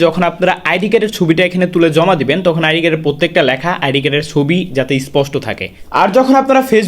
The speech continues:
ভেরিফিকেশনও করবেন, তখন আপনারা পর্যাপ্ত পরিমাণের আলোর জায়গায় যেয়ে আপনারা কি করবেন, সেলফি ক্যামেরার দিকে তাকিয়ে কয়েকবার চোখের পলক ফেলবেন। এবং যদি আপনার ফেসটা কয়েকবার কোথাও মুভ করতে বলে, তাহলে সেটা করবেন। তো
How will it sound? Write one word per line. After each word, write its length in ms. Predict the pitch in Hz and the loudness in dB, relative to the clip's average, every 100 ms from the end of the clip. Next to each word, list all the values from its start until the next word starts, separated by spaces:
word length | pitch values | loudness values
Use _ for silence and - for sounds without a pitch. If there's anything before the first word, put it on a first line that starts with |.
| 170 | 2
ভেরিফিকেশনও 500 | 214 254 254 233 180 | 2 2 4 2 2
করবেন, 260 | 151 127 208 226 | 2 4 2 2
তখন 180 | 190 190 180 | 2 2 2
আপনারা 200 | 196 190 185 | 0 2 0
পর্যাপ্ত 320 | 180 190 - 185 | 2 2 2 4
পরিমাণের 340 | 196 196 196 185 170 | 4 4 2 2 2
আলোর 200 | 202 233 | 4 4
জায়গায় 260 | 240 214 175 | 4 4 2
যেয়ে 140 | 135 202 170 | 2 2 2
আপনারা 220 | 160 165 170 | 0 0 0
কি 60 | 180 | 2
করবেন, 240 | 180 208 226 226 | 4 4 2 2
সেলফি 220 | 180 180 190 | 2 2 2
ক্যামেরার 300 | 180 175 160 | 2 0 0
দিকে 140 | 170 180 | 0 0
তাকিয়ে 260 | 160 160 202 208 | -2 2 2 4
কয়েকবার 280 | 165 160 156 160 | 2 2 0 0
চোখের 220 | 160 160 175 | 0 0 2
পলক 200 | 170 160 | 0 0
ফেলবেন। 280 | 143 101 95 - - - | -4 -4 -6 -8 -8 0
এবং 100 | 170 185 | 0 2
যদি 120 | 214 196 | 2 2
আপনার 220 | 196 190 | 0 2
ফেসটা 280 | 185 185 202 180 | 2 2 2 2
কয়েকবার 280 | 175 175 170 | 2 0 0
কোথাও 200 | 175 175 151 131 | 2 2 2 2
মুভ 140 | 156 170 226 | 2 2 0
করতে 180 | 220 190 | 0 2
বলে, 140 | 143 185 220 | 2 2 2
তাহলে 180 | 165 156 151 | 0 0 0
সেটা 160 | 151 131 | 0 0
করবেন। 260 | 120 - 90 - - | -2 -4 -10 -12 -8
তো 40 | - | 0